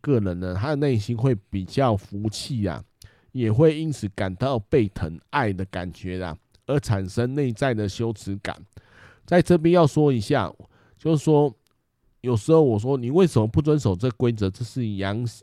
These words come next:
男，负性力量、阳科的指责，是直接指出你为什么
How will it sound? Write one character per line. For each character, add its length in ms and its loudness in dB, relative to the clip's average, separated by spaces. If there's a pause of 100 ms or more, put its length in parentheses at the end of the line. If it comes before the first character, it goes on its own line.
(160)
男， 220 -4
负 240 -4
性 240 -2
力 180 -4
量、 240 -2 (340)
阳 340 -4
科 300 0
的 120 0
指 260 -12
责， 380 -8 (680)
是 220 -2
直 200 -8
接 200 0
指 180 -8
出 260 -6
你 200 -10
为 180 2
什 220 -2
么 200 -4